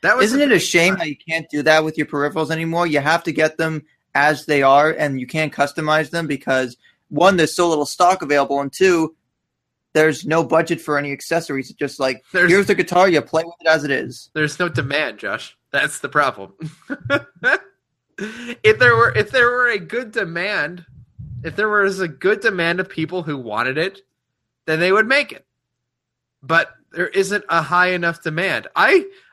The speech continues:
Speaker 1: I loved that crap, man. I had all sort, I had faceplates for that,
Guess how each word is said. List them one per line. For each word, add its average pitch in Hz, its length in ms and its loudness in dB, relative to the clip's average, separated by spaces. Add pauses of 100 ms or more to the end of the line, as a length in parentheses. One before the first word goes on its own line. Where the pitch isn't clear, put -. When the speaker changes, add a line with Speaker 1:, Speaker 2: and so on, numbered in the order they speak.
(140)
Speaker 1:
I 269 200 4
loved 208 400 0
that 131 260 -2
crap, 104 320 -6
man. 120 320 -8 (880)
I 156 100 0
had 208 160 4
all 214 160 4
sort, - 240 -2
I 196 60 2
had 233 180 0
faceplates 196 560 -4
for 180 160 -2
that, 170 280 -2